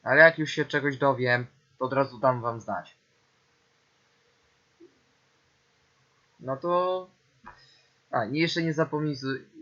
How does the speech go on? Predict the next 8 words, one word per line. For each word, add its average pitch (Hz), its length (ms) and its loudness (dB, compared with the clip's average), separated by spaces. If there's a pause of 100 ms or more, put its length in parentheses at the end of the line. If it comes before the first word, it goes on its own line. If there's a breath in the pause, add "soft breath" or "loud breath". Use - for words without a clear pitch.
nie 180 140 -6
zapomnijcie 160 480 0
zo-, 127 340 -12
y, 117 180 -4
zostawić 123 480 0
łapki - 260 -2
w - 80 -20
górę, 151 460 2